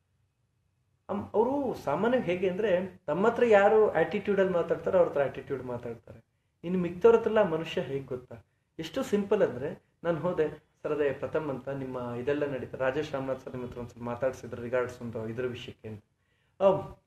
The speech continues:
ಸರ್ ಬನ್ನಿ ಸರ್, ಕೂತ್ಕೊಳ್ಳಿ ಸರ್." ನಾನ್ ಸಾಮಾನ್ಯ ಹುಡುಗ ಆಗ, ಆಗ್ಲೂ ಅಷ್ಟೇ ಆ ಮನುಷ್ಯಂಗೆ. ಅವ್ರು ಏನು ಅಂದ್ರೆ, ಅವ್ರ ಹತ್ರ ಆಟಿಟ್ಯೂಡ್ ತೋರ್ಸೋರ್ ಹತ್ರ ಮಾತ್ರ ಆ ಮನುಷ್ಯ ಆಟಿಟ್ಯೂಡ್ ತೋರಿಸ್ತಾರೆ, ಇಲ್ಲದ್ರೆ he is very down to earth. ಅವ್ರದ್ದು ಇನ್ನೊಂದೆರಡು ನಾನು ಹೇಳ್ತೀನಿ ಯಾವ ಥರ ಅಂತ.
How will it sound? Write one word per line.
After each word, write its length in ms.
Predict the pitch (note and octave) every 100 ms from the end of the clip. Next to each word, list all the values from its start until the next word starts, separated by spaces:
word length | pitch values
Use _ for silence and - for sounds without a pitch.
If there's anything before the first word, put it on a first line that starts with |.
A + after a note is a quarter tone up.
| _
ಸರ್ 120 | C4+
ಬನ್ನಿ 180 | A3+ C#4
ಸರ್, 160 | - A3+
ಕೂತ್ಕೊಳ್ಳಿ 320 | B3 A3+ G#3
ಸರ್." 180 | - - - _ _ _ _ -
ನಾನ್ 180 | B2+ B2
ಸಾಮಾನ್ಯ 540 | - D3+ G3 G#3+ G#3+
ಹುಡುಗ 280 | E3 C#3+ C3
ಆಗ, 240 | A#2+ A#2 - _ _ - - -
ಆಗ್ಲೂ 240 | D3+ F#3
ಅಷ್ಟೇ 200 | D#3+ -
ಆ 40 | B2
ಮನುಷ್ಯಂಗೆ. 520 | B2 B2 A#2+ A#2+ - _ -
ಅವ್ರು 180 | F#3 F#3
ಏನು 160 | A3
ಅಂದ್ರೆ, 520 | G3+ F#3 F3+ F3+ _ _ -
ಅವ್ರ 120 | F3+
ಹತ್ರ 160 | F#3
ಆಟಿಟ್ಯೂಡ್ 640 | E3+ - D3+ D3+ F#3 F#3+ -
ತೋರ್ಸೋರ್ 300 | D#3 - C#3+
ಹತ್ರ 140 | C#3
ಮಾತ್ರ 320 | D3+ G#3 -
ಆ 60 | F3+
ಮನುಷ್ಯ 300 | C#3 C3+ B2+
ಆಟಿಟ್ಯೂಡ್ 400 | A#2 - - -
ತೋರಿಸ್ತಾರೆ, 440 | - - - - -
ಇಲ್ಲದ್ರೆ 260 | C#3+ D#3+ D3+
he 60 |
is 100 | C3 - -
very 240 | F3+ C4+
down 240 | G#3+ F#3+ D3+
to 80 | C3
earth. 240 | A#2 - _ _ _ _ _ _
ಅವ್ರದ್ದು 280 | C3 B2 B2
ಇನ್ನೊಂದೆರಡು 400 | B2+ D#3+ E3 D3+
ನಾನು 140 | D3 A#2
ಹೇಳ್ತೀನಿ 420 | C3+ D3+ C#3+ A#2+
ಯಾವ 140 | B2
ಥರ 200 | B2 A#2+
ಅಂತ. 200 | A#2 A2